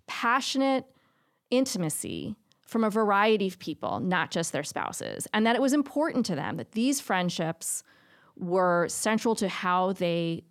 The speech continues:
got through the day. So there are letters from two young men from Michigan who served in the Civil War together. They went all the way with Sherman's army down to Atlanta.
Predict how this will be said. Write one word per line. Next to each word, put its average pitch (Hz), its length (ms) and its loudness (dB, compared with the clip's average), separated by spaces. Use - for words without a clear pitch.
got 185 220 2
through 196 240 0
the 175 100 -4
day. - 400 -4
So 175 520 0
there 190 280 2
are 175 160 4
letters 208 480 4
from 180 240 -2
two 247 240 0
young 220 300 4
men 180 220 2
from 165 220 -2
Michigan 165 680 -2
who 196 240 0
served 214 360 0
in 196 80 2
the 180 60 0
Civil 175 320 -2
War 160 160 0
together. 92 380 -2
They 156 100 0
went 160 160 0
all 165 120 2
the 175 80 0
way 170 200 2
with - 240 -4
Sherman's 180 400 -2
army 156 260 0
down 156 280 0
to 165 140 -6
Atlanta. 151 560 -6